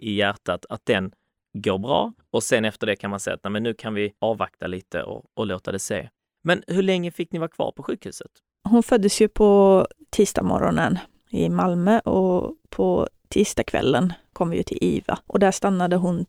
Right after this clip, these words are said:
Speaker 2: till, eh, torsdag förmiddag. Och då blev hon flyttad till avdelning sextiosju på barn- och ungdomssjukhuset, eh, torsdag förmiddag.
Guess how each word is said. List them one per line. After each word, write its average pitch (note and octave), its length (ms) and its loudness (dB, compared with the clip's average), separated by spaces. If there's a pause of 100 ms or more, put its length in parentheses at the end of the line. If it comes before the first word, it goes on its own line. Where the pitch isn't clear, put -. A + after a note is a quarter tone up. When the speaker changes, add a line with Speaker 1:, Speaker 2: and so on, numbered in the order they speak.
Speaker 2:
till, - 520 -2
eh, - 60 -6 (260)
torsdag G3+ 520 0 (220)
förmiddag. A3 480 4 (160)
Och - 60 0
då G#3 140 6
blev F3 220 4
hon F3+ 140 2
flyttad - 440 0
till D#3+ 440 2
avdelning E3 420 4
sextiosju - 640 2 (240)
på G3 120 4
barn- F3+ 260 2
och - 160 0
ungdomssjukhuset, - 1300 -4 (160)
eh, E2 220 -2 (100)
torsdag - 380 -4
förmiddag. - 640 -2